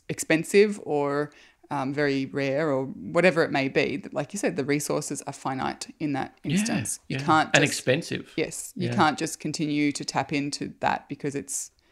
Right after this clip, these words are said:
Speaker 1: it's someone, <laughs> you
Speaker 2: Mm,
Speaker 1: know, they
Speaker 2: mm.
Speaker 1: can't scale themselves. So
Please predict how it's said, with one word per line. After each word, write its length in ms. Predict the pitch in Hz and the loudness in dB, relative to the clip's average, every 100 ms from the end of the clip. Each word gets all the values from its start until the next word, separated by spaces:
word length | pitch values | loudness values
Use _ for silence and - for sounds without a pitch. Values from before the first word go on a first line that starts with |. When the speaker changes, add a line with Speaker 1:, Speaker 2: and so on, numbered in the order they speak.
| _ _ _ - | _ _ _ -6
Speaker 1:
it's 200 | 156 - | -4 0
someone, 440 | - 151 - 143 - | 0 2 0 -4 -10
<laughs> 100 | - | 4
you 140 | - | 6
Speaker 2:
Mm, 80 | 190 | 8
Speaker 1:
know, 340 | 190 214 - - | 8 6 2 0
they 120 | 190 | 2
Speaker 2:
mm. 60 | |
Speaker 1:
can't 220 | 139 151 - | 2 0 0
scale 340 | - 151 151 | 4 6 4
themselves. 640 | 143 143 - - - 202 - - - - - _ - _ 277 | 2 -4 -2 -2 -2 -6 -12 -20 -20 -20 -20 _ -20 _ -4
So 640 | - 185 185 185 185 - | 4 8 8 6 4 2